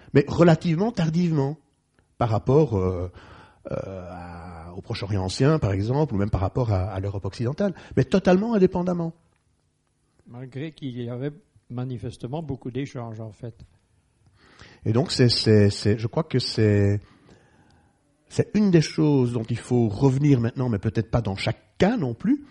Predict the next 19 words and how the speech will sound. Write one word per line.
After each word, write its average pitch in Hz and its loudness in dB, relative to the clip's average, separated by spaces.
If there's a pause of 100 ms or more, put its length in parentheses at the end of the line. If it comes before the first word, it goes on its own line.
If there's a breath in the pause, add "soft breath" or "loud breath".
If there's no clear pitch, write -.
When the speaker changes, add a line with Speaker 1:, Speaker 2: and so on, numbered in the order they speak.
(540 loud breath)
Speaker 1:
Euh, 110 2
dans 127 2
les 127 6
années 127 8
cinquante, 135 2
soixante 117 -2
du, 98 -4
du, 107 -16 (440)
enfin, 80 -12 (160)
les 98 -4
années 98 -2
mille 98 -2
neuf 98 -2
cent 107 -4
cinquante, 117 -6
mille 101 -4
neuf - -6
cent 98 -10
soixante, 175 -6